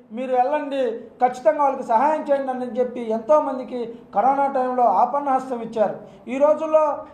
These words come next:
ఎంతో డబ్బులు సంపాదించుకోవచ్చు, ఎంతోమంది మరి వాళ్ళ స్వార్థాల కోసం ఉపయోగించుకుంటారు, కానీ తను సంపాదించిన దానిలో సగం మంది పేద, బడుగు, బలహీన వర్గాలకి, విద్యార్థికి, యువతకి, అదేవిధంగా ఎవరైతే వికలాంగులు కానివ్వండి,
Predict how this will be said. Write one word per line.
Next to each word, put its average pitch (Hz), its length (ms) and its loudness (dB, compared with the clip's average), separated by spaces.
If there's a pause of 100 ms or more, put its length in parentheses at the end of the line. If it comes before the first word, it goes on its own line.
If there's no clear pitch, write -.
(140)
ఎంతో 277 380 2
డబ్బులు 285 300 -6
సంపాదించుకోవచ్చు, 277 1080 -2 (120)
ఎంతోమంది 311 800 0 (180)
మరి 269 120 -2
వాళ్ళ 269 180 0
స్వార్థాల 285 380 0
కోసం 294 260 -4
ఉపయోగించుకుంటారు, 269 760 0
కానీ 294 540 0 (320)
తను 285 140 4
సంపాదించిన 330 640 0
దానిలో 285 500 -2 (240)
సగం 311 280 -2
మంది 302 380 -4 (320)
పేద, 294 300 6
బడుగు, 285 340 -2
బలహీన 277 340 2
వర్గాలకి, 277 520 2
విద్యార్థికి, 269 580 -4
యువతకి, 277 640 -4 (160)
అదేవిధంగా 311 500 2
ఎవరైతే 302 500 0
వికలాంగులు 302 540 0
కానివ్వండి, 269 600 -2